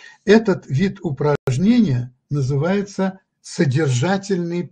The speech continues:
поиск». То есть основная задача – развивать механизм такого, м, э, то же самое логического понимания. И вот мы наз-, это называется поиском, потому что,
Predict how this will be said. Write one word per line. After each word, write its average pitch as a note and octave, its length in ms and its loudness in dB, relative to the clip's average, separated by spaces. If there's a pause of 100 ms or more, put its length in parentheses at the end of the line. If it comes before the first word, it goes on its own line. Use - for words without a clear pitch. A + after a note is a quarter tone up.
поиск». C#3+ 520 0 (420)
То F3 120 0
есть - 260 -4 (260)
основная E3+ 600 -2
задача – G3 720 -2 (340)
развивать D#3 560 -2
механизм D#3+ 680 -2
такого, D#3 560 -4 (300)
м, D3 440 -4
э, D#3 400 -8 (200)
то F3+ 160 2
же E3 160 -2
самое D3 420 0
логического C#3+ 760 -2
понимания. C#3+ 800 -2 (240)
И F3+ 260 -2
вот D#3+ 300 -10
мы D3 220 -8
наз-, C#3+ 500 -6
это C#3 260 -8
называется C3+ 720 -2
поиском, E3 580 -4
потому D3+ 420 -4
что, D#3 280 -2